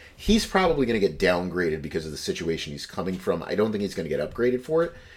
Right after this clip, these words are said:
And I'd probably downgrade him too. Uh, Hollywood Brown, I'm not big on Hollywood Brown. I don't know if anyone will be. Um,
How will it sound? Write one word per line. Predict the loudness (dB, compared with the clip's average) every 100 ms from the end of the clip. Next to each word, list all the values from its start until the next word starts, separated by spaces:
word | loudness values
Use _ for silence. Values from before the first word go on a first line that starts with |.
| -20 -2
And | 4 4 4 -8 _ -6
I'd | -4 -4 -4
probably | 0 2
downgrade | 6 6 6 0
him | 0
too. | -2 -4 -6 -14 -20 -20 -6 2
Uh, | 6 6 6 4
Hollywood | 2 4 4 6 2
Brown, | 6 6 6 4 0 -4 -12 -20 -20 -20 -2 2
I'm | 2 2 0
not | 0 0 2
big | 2
on | 0
Hollywood | -2 0 0 -2
Brown. | 0 2 2 2 0 -2
I | -2
don't | 0
know | 0
if | 0
anyone | 0 0 -2
will | 0 0
be. | 0 -2 -2 -8 -8
Um, | -2 -2 -2 -4 -8